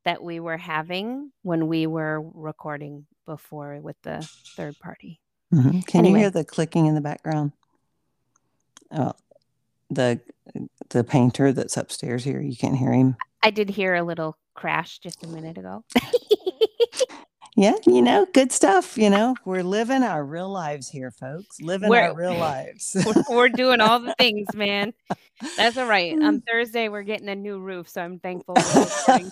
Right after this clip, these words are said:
Speaker 1: today 'cause that wouldn't be so good.
Speaker 2: Yeah.
Speaker 1: Anyway, um, yeah, so let's talk about pranayama. So pranayama is, um, the Sanskrit word for prana and yama,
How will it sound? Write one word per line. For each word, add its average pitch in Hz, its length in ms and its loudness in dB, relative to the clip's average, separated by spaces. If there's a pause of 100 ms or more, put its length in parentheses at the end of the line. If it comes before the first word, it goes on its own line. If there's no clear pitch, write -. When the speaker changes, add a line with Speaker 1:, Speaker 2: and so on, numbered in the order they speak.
Speaker 1:
today 285 220 4 (240)
'cause 294 180 -2
that - 180 -2
wouldn't 196 300 -10
be 220 160 -8
so 269 160 -10
good. 330 380 -6 (720)
Speaker 2:
Yeah. - 240 0
Speaker 1:
Anyway, 190 440 -2 (260)
um, 196 380 4 (100)
yeah, 208 260 -2
so 285 400 -2
let's 302 240 -2
talk 311 240 0
about 294 280 -4
pranayama. 190 680 -6 (160)
So 175 260 -12 (100)
pranayama 185 680 -6 (100)
is, 165 540 -8 (840)
um, 170 560 -6 (280)
the 180 140 -4
Sanskrit 185 640 -10
word 165 460 -10 (100)
for 160 640 -6 (180)
prana 151 640 -4 (140)
and 151 480 -6
yama, 147 600 0